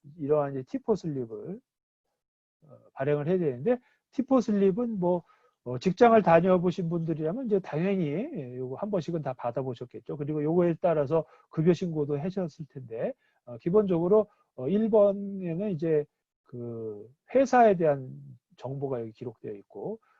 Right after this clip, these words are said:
어, 이 번 항목에는 이제 그 직원에 대한 정보, 그다음에 삼 번 여기서부터는 이제 그 일 년치 급여, 어, 그다음에 이제 공제 내역,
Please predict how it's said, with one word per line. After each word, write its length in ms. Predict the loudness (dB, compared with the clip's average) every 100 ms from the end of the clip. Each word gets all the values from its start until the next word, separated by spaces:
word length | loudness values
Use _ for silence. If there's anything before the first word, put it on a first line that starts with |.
| _
어, 100 | -14
이 220 | -4 0
번 220 | 6 6
항목에는 640 | 6 0 0 -2 -4 -4 -6
이제 160 | -4 -4
그 100 | -6
직원에 480 | -2 2 2 0
대한 240 | -4 -8 -12
정보, 480 | -20 -20 -20 -16 -16 _ _ _
그다음에 260 | -6 -2 -2
삼 260 | -2 -4 4
번 420 | 8 8 6 0
여기서부터는 840 | 4 4 4 0 -2 -6 -6 -4
이제 220 | -4 -4 -6 _ _ _ _
그 100 | 0
일 60 | 4
년치 260 | 4 4 -4
급여, 500 | -4 -4 -4 -6 -14 _ _ _ _ _ _
어, 300 | -20 -20 -20 -16
그다음에 440 | -6 -4 -2 -4
이제 120 | -6 -8
공제 380 | -2 0 2 0
내역, 340 | -2 -6 -12